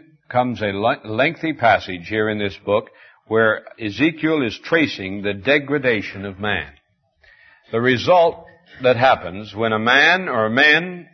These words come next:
anywhere reject the grace of God.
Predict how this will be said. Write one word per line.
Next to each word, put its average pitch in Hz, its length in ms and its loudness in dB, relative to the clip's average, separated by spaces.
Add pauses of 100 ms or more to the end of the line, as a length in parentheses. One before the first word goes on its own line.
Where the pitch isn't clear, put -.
anywhere 101 800 4 (600)
reject 127 840 0
the 113 100 -4
grace 139 540 0
of 113 140 -12
God. 90 340 0